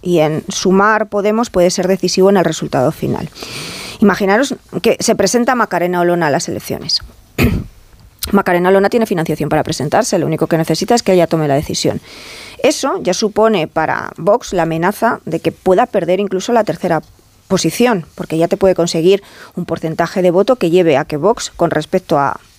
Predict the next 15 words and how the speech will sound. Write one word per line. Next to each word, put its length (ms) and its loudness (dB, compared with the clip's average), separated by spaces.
si 160 0
está 200 0
Sumar, 440 0
pierda 240 -2
la 140 0
tercera 300 -4
posición. 500 -4
Y 80 4
eso 160 2
perjudica, 560 0
perjudicaría 640 2
muchísimo 380 0
a 20 4
la 100 4
derecha. 340 -2